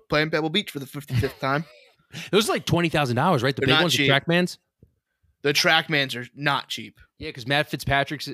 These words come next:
Speaker 2: um, friend with Northwestern was like, "Hey, if you ever win a major, like, they, they bet on it, like, hey, you gotta buy me a TrackMan." I don't know if he's ever gonna fulfill that bet, but
Speaker 1: Uh, he might. I mean, he
Speaker 2: Yeah.
Speaker 1: just won one point, he won, he won a lot of money,
Speaker 2: Three point five,
Speaker 1: so
Speaker 2: right?
Speaker 1: three point five million dollars.
Speaker 2: Yeah.
Speaker 1: Yeah, nice, nice, nice, nice payday.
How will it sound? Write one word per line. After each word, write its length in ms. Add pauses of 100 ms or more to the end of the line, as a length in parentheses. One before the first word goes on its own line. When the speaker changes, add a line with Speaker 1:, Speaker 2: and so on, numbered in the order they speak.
Speaker 2:
um, 480 (420)
friend 460
with 180
Northwestern 800
was 140
like, 200
"Hey, 280
if 100
you 80
ever 120
win 120
a 40
major, 340
like, 300
they, 240
they 120
bet 180
on 180
it, 40
like, 160
hey, 100
you 160
gotta 160
buy 160
me 120
a 40
TrackMan." 480 (220)
I 60
don't 60
know 60
if 60
he's 100
ever 140
gonna 160
fulfill 300
that 180
bet, 280
but 260
Speaker 1:
Uh, 260
he 160
might. 300 (140)
I 40
mean, 120
he 60
Speaker 2:
Yeah. 60
Speaker 1:
just 140
won 180
one 160
point, 220
he 140
won, 220
he 60
won 120
a 20
lot 80
of 60
money, 80
Speaker 2:
Three 60
point 160
five, 220
Speaker 1:
so 40
Speaker 2:
right? 120
Speaker 1:
three 140
point 200
five 140
million 180
dollars. 220
Speaker 2:
Yeah. 140
Speaker 1:
Yeah, 200
nice, 220
nice, 140
nice, 240 (320)
nice 140
payday. 300